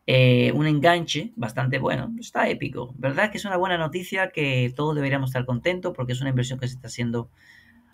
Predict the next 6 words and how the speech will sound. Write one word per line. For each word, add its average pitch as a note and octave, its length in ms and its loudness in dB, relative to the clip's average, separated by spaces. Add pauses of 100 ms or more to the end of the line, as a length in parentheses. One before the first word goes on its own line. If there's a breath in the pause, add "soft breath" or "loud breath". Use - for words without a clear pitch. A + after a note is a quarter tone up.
(140)
para A#2 240 6
jóvenes A#2 420 2
salvadore-, G#2+ 480 -4
eh, - 300 -8
salva-, G#2 400 -6
salvadoreños. F#2 1040 -8